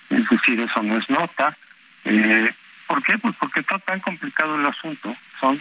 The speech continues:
asuntos tan delicados que no hay manera de, de irlos aclarando debidamente.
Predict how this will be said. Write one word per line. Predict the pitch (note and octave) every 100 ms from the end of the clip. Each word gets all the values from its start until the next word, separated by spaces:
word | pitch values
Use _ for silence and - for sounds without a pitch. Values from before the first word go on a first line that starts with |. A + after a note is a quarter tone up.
| -
asuntos | - C#3 - A#3+ -
tan | E3 G3
delicados | G3 D#3 C#3+ D3+ E3 -
que | C3+
no | D3+
hay | F#3
manera | E3 D#3+ F#3 E3
de, | B2+ A#2+ A#2 - - - - -
de | - A#2
irlos | B2+ C#3+ -
aclarando | A#2 - A2+ C3+ C#3 C#3 C#3+ -
debidamente. | A#2+ G#2 C3 C3 B2 G#3 A#3+ -